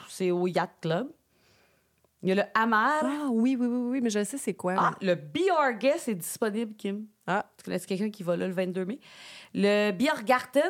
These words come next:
Speaker 1: ça, c'est le resto où tu veux pas aller non plus parce qu'il y a un band allemand.
Speaker 2: Puis t'es assis avec des inconnus à des grandes
Speaker 1: À une
Speaker 2: tables.
Speaker 1: grande table. Euh, tu
Speaker 2: Mais
Speaker 1: vois,
Speaker 2: ça
Speaker 1: il y a
Speaker 2: doit être bon, là. Je veux dire, je dis ça,
Speaker 1: Ah,
Speaker 2: puis j'irais.
Speaker 1: California Grill,
Speaker 2: Ah, il est
Speaker 1: disponible.
Speaker 2: là.
Speaker 1: Peut-être qu'il y a personne qui, peut-être qu'on va, Chef Mickey.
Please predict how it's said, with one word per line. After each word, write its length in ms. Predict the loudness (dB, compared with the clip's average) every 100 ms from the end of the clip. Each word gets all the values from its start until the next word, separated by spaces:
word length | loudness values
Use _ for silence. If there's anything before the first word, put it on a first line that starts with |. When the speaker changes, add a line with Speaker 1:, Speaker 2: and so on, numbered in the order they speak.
| 0
Speaker 1:
ça, 100 | -2
c'est 120 | 0
le 40 | 0
resto 220 | 0 -2
où 60 |
tu 120 | -2 0
veux 60 |
pas 120 | 2
aller 120 | 2 2
non 200 | 2 0
plus 180 | -2
parce 120 | -4 -2
qu'il 140 | 2
y 60 | 2
a 20 |
un 40 |
band 380 | 2 2 2 2
allemand. 380 | 2 4 2 2 -6 -14 -14
Speaker 2:
Puis 80 | -4
t'es 200 | -2 0
assis 160 | -2 -2
avec 100 | -4
des 140 | -2
inconnus 500 | -4 -4 -4 -2 -2
à 60 | -4
des 80 |
grandes 160 | -4 0
Speaker 1:
À 20 |
une 100 | 2
Speaker 2:
tables. 120 | 2 2
Speaker 1:
grande 200 | 2 2
table. 400 | 2 2 -2 -10 _ _ _ _ _ -2
Euh, 800 | 2 4 4 4 4 4 2
tu 100 | 2 2
Speaker 2:
Mais 60 |
Speaker 1:
vois, 0 |
Speaker 2:
ça 0 |
Speaker 1:
il 20 |
y 40 | 4
a 20 |
Speaker 2:
doit 120 | 4
être 100 | 2
bon, 180 | 2 2
là. 100 | 2
Je 80 | 0
veux 40 |
dire, 140 | 0 0
je 80 | -2
dis 60 |
ça, 240 | -6 0 2 4 4
Speaker 1:
Ah, 40 |
Speaker 2:
puis 200 | 4 2
j'irais. 160 | 2 2
Speaker 1:
California 540 | 2 2 2 2 -2
Grill, 300 | 0 0 2
Speaker 2:
Ah, 40 | 0
il 20 |
est 60 | -4
Speaker 1:
disponible. 560 | -4 0 4 4 4 0
Speaker 2:
là. 60 | -4 -12 -20 -6
Speaker 1:
Peut-être 220 | -4 0
qu'il 100 | -2
y 40 |
a 20 | 0
personne 480 | -4 -2 -2 -2
qui, 160 | -4 -8
peut-être 400 | -8 -8 -6 -2
qu'on 140 | -2
va, 280 | 0 -2 -4 -6
Chef 480 | -2 0 0 0
Mickey. 420 | 2 2 0 -2